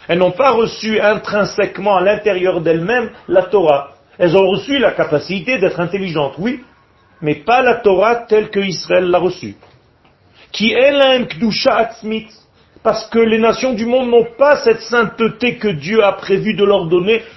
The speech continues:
pour être révélateur de son nom. C'est-à-dire qu'il y a une seule nation dans ce monde, je résume, qui a été prévue pour ce travail de révéler l'infini,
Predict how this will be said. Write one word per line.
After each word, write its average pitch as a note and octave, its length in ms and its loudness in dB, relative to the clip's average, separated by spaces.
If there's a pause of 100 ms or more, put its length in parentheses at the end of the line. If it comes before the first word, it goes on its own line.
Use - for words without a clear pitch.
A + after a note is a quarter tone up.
(120)
pour F#3+ 200 0
être G3+ 200 0
révélateur F#3+ 680 4
de F#3 80 -2
son F3+ 240 -4
nom. D#3+ 220 -4 (960)
C'est-à-dire G#3+ 460 2
qu'il G#3 340 4
y G#3 40 6
a G3 100 4
une D4 200 2
seule G#3+ 380 2
nation G#3+ 500 2
dans G#3 140 0
ce - 160 -4
monde, G3+ 320 4
je F3 80 2
résume, F3 460 0 (1080)
qui G#3+ 80 4
a G3+ 40 6
été G3 280 0
prévue B3+ 720 0
pour A3+ 280 -2
ce A#3+ 240 2
travail G#3+ 540 2
de F3 60 0
révéler G3+ 560 2
l'infini, G#3+ 640 -2